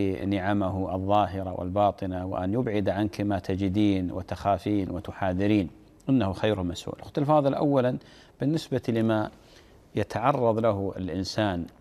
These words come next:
من مثل هذه الإشكالات، يعني، أحد، آه، يعني، سببه أحد أمور. أولًا إما أن يكون مرضاً عضوياً، مرض عضوي،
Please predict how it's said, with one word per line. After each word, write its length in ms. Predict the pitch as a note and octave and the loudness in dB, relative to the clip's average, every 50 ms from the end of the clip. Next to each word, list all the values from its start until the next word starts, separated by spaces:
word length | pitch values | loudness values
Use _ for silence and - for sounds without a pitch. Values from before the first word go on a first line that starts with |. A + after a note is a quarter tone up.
| _ _ - | _ _ -6
من 200 | G2+ G#2 G2+ A2 | -4 -2 0 0
مثل 220 | B2+ - - A2+ | 0 -2 -2 -2
هذه 340 | G#2 F#2 G#2+ G#2 G2+ F#2+ F#2+ | -2 0 0 0 0 0 -2
الإشكالات، 640 | F2+ F#2 F#2 - - - G2+ F#2+ G2 G2 G#2+ B2+ B2+ - - - - - _ _ _ - - - - | -2 -4 -4 -6 -6 -4 -2 -2 0 0 0 0 -2 -4 -12 -20 -20 -20 _ _ _ -20 -12 -2 -2
يعني، 300 | C#3+ - E3+ F3 - G3 | 0 0 0 -2 -2 -2
أحد، 300 | - - - D3+ C#3 - - - - _ _ _ _ _ _ - | -2 2 2 2 2 2 -8 -14 -20 _ _ _ _ _ _ 0
آه، 420 | - A2 G#2 G2+ G2 - - G1+ - | 2 4 4 4 4 2 0 -4 -6
يعني، 340 | - - - F#2+ F#2 F#2+ F#2+ | -4 -2 -2 0 0 0 -2
سببه 520 | F#2 - - C3+ D3 D#3+ E3 E3 D#3+ - - | -2 0 0 2 4 4 4 4 4 2 2
أحد 240 | - - G#2 E2+ | 2 0 -2 -2
أمور. 200 | D#2+ D#2 D#2+ - - - - - | -2 -6 -8 -10 -12 -4 0 2
أولًا 400 | F#3+ F3+ F3+ F3 E3 D#3+ E3 - - - - - - - _ _ - - | 2 4 4 2 2 2 0 -2 -6 -10 -20 -20 -20 -20 _ _ -4 0
إما 240 | F#3+ F3+ D#3+ D#3 D3+ | 2 2 4 4 4
أن 80 | C#3 | 2
يكون 280 | C#3 B2+ - - C#3 B2+ | 2 0 2 2 2 2
مرضاً 480 | A#2+ B2 C3+ C#3 C#3 C3 C3+ C3+ C3 C3 - - | 4 4 4 4 4 4 4 2 2 0 -4 -8
عضوياً، 540 | - G#2 A2 B2 A#2+ B2 C3 B2 G#2+ F#2 D2 C#2+ - - _ _ _ _ _ _ _ _ _ _ _ _ _ _ - | -4 0 2 2 4 4 4 4 4 2 0 -4 -14 -20 _ _ _ _ _ _ _ _ _ _ _ _ _ _ -2
مرض 320 | G#2+ A2 A2+ B2 B2 - | 2 4 4 4 2 2
عضوي، 340 | - C3 C3+ G#2+ F2+ D#2 D2 | 2 2 2 2 0 -4 -8